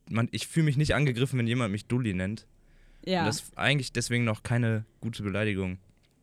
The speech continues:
Speaker 2: Ja.
Speaker 1: Schmutz,
Speaker 2: Übrigens,
Speaker 1: Schmutz
Speaker 2: mein
Speaker 1: müssen wir angehen.
Speaker 2: Schleudergang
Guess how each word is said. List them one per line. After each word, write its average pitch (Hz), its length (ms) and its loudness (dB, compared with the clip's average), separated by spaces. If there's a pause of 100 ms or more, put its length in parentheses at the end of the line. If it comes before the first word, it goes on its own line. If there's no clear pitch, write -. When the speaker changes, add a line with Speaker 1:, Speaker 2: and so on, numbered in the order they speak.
(460)
Speaker 2:
Ja. 151 240 -6 (100)
Speaker 1:
Schmutz, - 480 -4
Speaker 2:
Übrigens, 247 340 4
Speaker 1:
Schmutz - 40 2
Speaker 2:
mein 214 160 4
Speaker 1:
müssen 214 140 0
wir 190 60 2
angehen. 208 100 2
Speaker 2:
Schleudergang 175 440 -2